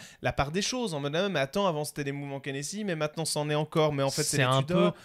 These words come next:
Speaker 2: c'est un peu ça, les grands groupes, en fait, ils rachètent tous les savoir-faire, ils veulent internaliser au maximum. C'est pour ça que, des fois, le côté, euh,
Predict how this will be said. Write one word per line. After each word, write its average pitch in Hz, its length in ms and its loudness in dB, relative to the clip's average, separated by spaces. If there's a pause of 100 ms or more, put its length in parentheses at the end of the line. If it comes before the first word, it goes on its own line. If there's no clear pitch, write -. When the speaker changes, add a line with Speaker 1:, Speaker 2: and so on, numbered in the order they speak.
(160)
Speaker 2:
c'est - 140 -6
un 120 100 0
peu 143 120 -4
ça, 165 200 0
les 127 120 -2
grands 120 240 -6
groupes, 147 320 -2
en 120 60 0
fait, 139 300 -2
ils 120 40 -2
rachètent 117 500 -6
tous 151 140 -6
les 139 100 -2
savoir-faire, 131 680 -2 (300)
ils 143 100 -4
veulent 131 200 2
internaliser 131 960 2
au 123 120 0
maximum. 139 760 2 (300)
C'est - 180 -2
pour 165 180 0
ça - 140 -2 (100)
que, 190 280 4 (320)
des 139 200 2
fois, 208 440 0
le 175 160 -4
côté, 170 640 -4
euh, 135 200 0